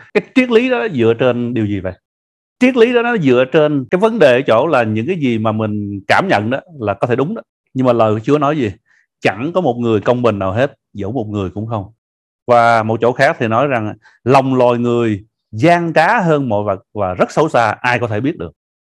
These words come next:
Chúng ta mới đầu á, là quan tâm tới cái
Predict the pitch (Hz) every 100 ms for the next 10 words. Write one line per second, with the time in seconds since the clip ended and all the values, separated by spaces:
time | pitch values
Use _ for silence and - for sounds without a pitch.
0 | - 160 160 135 127 120 - 151 156 117
1 | 123 - 113 107 107 104 104 95 _ _
2 | - 117 143 147 139 135 151 170